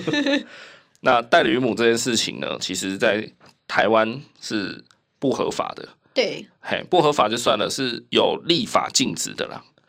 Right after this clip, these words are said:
Speaker 1: 嘿，全世界有很多地方，它虽然没有合法，但它也没有立法禁止，就是没有人去管这件事情，
Speaker 2: 就是模糊地带。
Speaker 1: 对，模糊地带就放着不管这样子。<laughs> 那有些地方是完全合法，然后有些地方是什么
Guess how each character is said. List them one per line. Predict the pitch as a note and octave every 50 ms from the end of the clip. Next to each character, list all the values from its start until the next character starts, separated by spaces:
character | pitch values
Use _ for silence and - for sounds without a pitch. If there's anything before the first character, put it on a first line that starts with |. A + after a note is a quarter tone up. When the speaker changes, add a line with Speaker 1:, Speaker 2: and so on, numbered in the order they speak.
| _ _ _ _
Speaker 1:
嘿， | - - G#2+ F2+ -
全 | - - A#2
世 | C3 - F#3 D#3
界 | - E3+ D#3 C3
有 | B2+ A#2+ A2
很 | G#2+ - - - G2+
多 | A#2 A#2+ B2+
地 | C3 C3+ B2
方， | A#2+ A#2+ A#2 A#2+ A#2+ B2 C#3 - _ _ _ _ _ _ _ _ _ -
它 | - D3 C#3+
虽 | C#3+ - C#3+
然 | C#3 - C3+ A2 G#2+ G#2+ A2 B2 - -
没 | - A2 A#2+
有 | B2+ A#2
合 | A#2 - - A2 A2+
法， | - - - - - -
但 | - B2 A2+
它 | A2+ - B2+
也 | C3 G#2+
没 | F2+ G2+
有 | A2+ B2
立 | - - A2 F2+
法 | - - -
禁 | - - G2 - -
止， | - - - - _ _ _
就 | - B2+
是 | A2+ B2+ B2
没 | A#2 A#2
有 | A#2+ A#2+
人 | A2 -
去 | - -
管 | - - - -
这 | - -
件 | - -
事 | - -
情， | - - - -
Speaker 2:
就 | C4 A#3+
是 | A3+ A#3 A#3 G#3+
模 | G#3 G3+ G3
糊 | - G3+
地 | F#3+ F#3 G3
带。 | F#3 E3+ F3+ E3 - -
Speaker 1:
对， | - G2+
模 | G2+ G#2 G#2+
糊 | A2 A2
地 | A2 A2+ A2+
带 | A2+ A2+ G#2+
就 | A2
放 | G#2+ - - A2
着 | F#2+ F2+
不 | F2 A2
管 | - - - - - -
这 | -
样 | E2 D#2 D#2+
子。 | - - - - - C3 - - - -
<laughs> | - - - - _ -
那 | C#3+ C#3+ C3+
有 | - C#3 C3+
些 | B2+ C#3+
地 | D3+ E3 D#3+ C#3
方 | D3 C3+ C3+ C3+
是 | B2+ - C#3+ B2+ - - - -
完 | A#2 G#2 A2 B2
全 | - - F#2+ F#2+
合 | G2+ G2+ F2 F2+
法， | - - - - - - _ _ _ -
然 | - A#2
后 | A2+ A2+
有 | G#2
些 | F#2 - A2 G#2 G#2+
地 | - A2+
方 | G2+ G#2+ G2+ G2
是 | G2 G#2 G2
什 | G2 - -
么 | - - - -